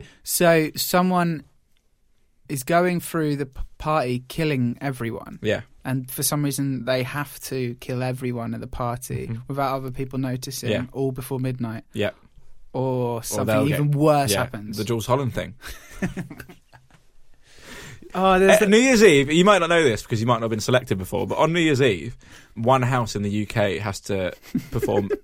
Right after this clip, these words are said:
Speaker 2: minimum ten sacrifices to appease the god of Jules Holland. Do you know that?
Speaker 1: Yeah.
Speaker 2: You must have, like a
Speaker 1: Yeah.
Speaker 2: folklore thing. Um,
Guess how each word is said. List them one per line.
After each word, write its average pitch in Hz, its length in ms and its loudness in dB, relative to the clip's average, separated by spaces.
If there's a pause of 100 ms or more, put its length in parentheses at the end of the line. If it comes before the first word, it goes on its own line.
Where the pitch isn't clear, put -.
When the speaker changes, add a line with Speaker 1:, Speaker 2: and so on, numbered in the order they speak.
Speaker 2:
minimum 113 380 -2
ten 107 220 -4
sacrifices 98 760 -8 (260)
to 117 120 2
appease 104 420 0
the 110 80 -8
god 98 280 -4
of 92 120 -12
Jules 95 220 -8
Holland. 98 320 -8 (840)
Do 196 100 -4
you - 0 -
know 175 140 4
that? - 240 2 (760)
Speaker 1:
Yeah. 160 360 0 (120)
Speaker 2:
You 180 100 2
must 233 160 4
have, 156 120 2
like 202 280 6
a 202 60 2
Speaker 1:
Yeah. 208 140 6
Speaker 2:
folklore 147 300 6
thing. 98 260 0 (420)
Um, 110 380 -2